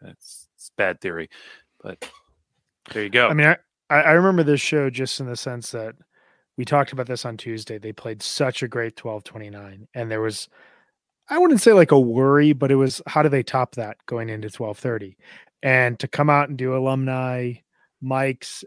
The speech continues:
Speaker 2: and then they go into Glide two, and I was not at the show, but it was one of those fun experiences when a really good Phish show is happening and you're on Twitter and it's like the internet explodes. Um,
Speaker 1: Right.
Speaker 2: that happened, and then they play Weekapaug,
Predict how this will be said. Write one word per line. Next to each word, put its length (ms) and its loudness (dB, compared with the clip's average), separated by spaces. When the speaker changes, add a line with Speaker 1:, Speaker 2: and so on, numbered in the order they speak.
Speaker 2:
and 160 -10
then 120 -8
they 120 -8
go 140 -10
into 140 -10
Glide 460 -4
two, 560 -10
and 380 -10
I 120 4
was 180 4
not 200 6
at 160 2
the 60 -8
show, 400 -4
but 260 -10
it 100 -6
was 160 -6
one 120 -4
of 60 -2
those 180 -2
fun 220 -6
experiences 760 -10
when 140 -10
a 60 -10
really 280 -10
good 200 -8
Phish 220 -8
show 180 -6
is 100 -8
happening 560 -6
and 80 -8
you're 160 -12
on 140 -10
Twitter 520 -2
and 120 -8
it's 240 -8
like 200 -2
the 120 -6
internet 380 -2
explodes. 840 -4
Um, 640 0
Speaker 1:
Right. 100 -2
Speaker 2:
that 260 4
happened, 640 -2
and 120 -6
then 100 -4
they 120 -2
play 520 -4
Weekapaug, 760 0